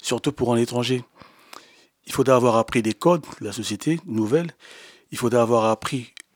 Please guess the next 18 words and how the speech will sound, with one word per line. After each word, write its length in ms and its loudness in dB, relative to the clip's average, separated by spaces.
à 100 -6
marcher 260 -2
comme 400 2
les 220 -2
habitants 440 -6
de 140 -14
ce 200 -8
pays-là. 500 -4
Donc 160 -12
tout 120 -10
passe 200 4
par 160 0
une 160 -2
communication, 720 -4
la 140 2
formation 500 -2
à 80 0
l'école, 460 0